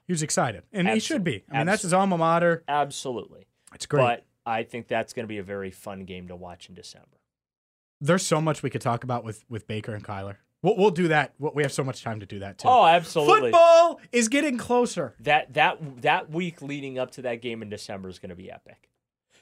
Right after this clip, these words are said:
Speaker 2: There's
Speaker 1: And
Speaker 2: so
Speaker 1: by
Speaker 2: many,
Speaker 1: then
Speaker 2: you know what? There's so many games on
Speaker 1: Is
Speaker 2: the
Speaker 1: that here or there?
Speaker 2: At Arizona.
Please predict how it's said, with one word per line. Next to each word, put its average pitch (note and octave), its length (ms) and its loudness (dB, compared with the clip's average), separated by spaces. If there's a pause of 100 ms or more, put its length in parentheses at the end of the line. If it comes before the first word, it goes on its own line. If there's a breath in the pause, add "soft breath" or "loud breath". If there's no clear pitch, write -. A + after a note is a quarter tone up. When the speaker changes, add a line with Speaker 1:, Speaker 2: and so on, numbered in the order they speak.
(180)
Speaker 2:
There's B3+ 260 6
Speaker 1:
And F3 80 4
Speaker 2:
so B3 80 8
Speaker 1:
by A3 180 8
Speaker 2:
many, - 20 2
Speaker 1:
then F3 420 2
Speaker 2:
you A3+ 60 -2
know D4+ 100 2
what? C#4+ 140 2
There's C#4 200 -2
so B3 200 2
many C#4+ 180 -6
games E3+ 460 -4
on D#3+ 60 2
Speaker 1:
Is F#3 80 2
Speaker 2:
the C#4 60 4
Speaker 1:
that D#4+ 100 4
here A#3 240 2
or F#3+ 80 2
there? C3+ 260 -4 (720)
Speaker 2:
At A#2+ 200 -4
Arizona. G#2 360 -12